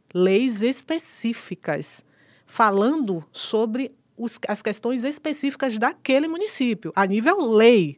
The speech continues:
a nível de legislação. Então, se a gente considera que os próprios entes federados, eles têm essa, essa, é, restrição de não modificar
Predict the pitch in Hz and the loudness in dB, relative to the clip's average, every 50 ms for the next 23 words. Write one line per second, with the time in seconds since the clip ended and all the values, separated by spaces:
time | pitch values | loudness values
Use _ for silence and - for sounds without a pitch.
0 | _ _ 160 165 165 202 226 233 254 240 208 196 247 269 277 - - 202 208 214 | _ _ -8 -4 -4 -4 0 0 0 0 0 -2 -2 -2 -4 -4 -4 -2 0 0
1 | 233 269 339 330 262 294 277 277 285 311 349 403 - - - 180 143 139 - _ | 2 2 2 2 2 2 2 4 2 2 0 0 0 2 2 2 2 0 -6 _
2 | _ _ _ _ - - - - - - - - _ 240 254 254 311 339 392 415 | _ _ _ _ -20 -20 -20 -20 -20 -20 -20 -8 _ 0 0 2 2 2 2 2
3 | - - 392 359 349 403 427 - - - 392 392 403 - - 349 226 180 180 170 | 2 2 4 4 4 2 2 -2 -4 -6 -8 -8 -8 -2 -2 -2 0 2 2 2
4 | 165 151 151 151 151 151 - _ _ _ _ _ _ - - 233 208 180 165 - | 2 2 2 0 -2 -4 -8 _ _ _ _ _ _ 0 2 4 4 4 0 -2
5 | - 226 220 - - 247 247 277 294 - 320 294 226 202 202 285 311 427 494 - | -6 -6 -6 -2 -2 0 0 0 0 0 -2 -2 -2 -2 -2 -2 -2 -2 -2 0
6 | - 415 - - - 294 269 240 254 240 226 202 185 180 170 160 156 151 147 160 | 0 0 0 0 0 0 0 2 4 4 6 6 6 6 6 4 0 -6 -10 -14
7 | - - - _ - _ - - - - _ - 202 214 220 233 - - - 269 | -14 -16 -16 _ -20 _ -20 -20 -20 -18 _ -2 0 0 0 0 -6 -4 -4 -4
8 | 302 370 370 294 254 240 - 240 208 202 - - 202 202 - - - 196 185 180 | -2 0 2 2 2 2 2 2 2 2 2 0 -4 -4 -4 -4 -2 -2 0 2
9 | 180 175 170 165 160 156 151 156 - _ _ _ _ _ _ _ - 180 175 175 | 2 0 0 0 -2 -4 -6 -8 -12 _ _ _ _ _ _ _ -4 -2 0 2
10 | 175 175 170 170 165 165 160 165 226 294 294 - - 240 220 180 - - - 214 | 2 2 2 0 0 -2 2 4 4 4 2 0 -4 -4 -4 -4 -4 -2 -2 0
11 | 233 254 233 214 185 170 202 214 190 - - _ _ 208 202 208 208 202 214 240 | 0 0 0 -2 -2 -4 -4 -6 -6 -10 -18 _ _ -2 0 2 4 6 6 6
12 | 294 359 359 320 254 226 233 - - 190 - - 196 190 214 208 196 | 4 4 0 -2 -2 -2 -4 -6 -8 -8 -4 0 2 4 4 4 2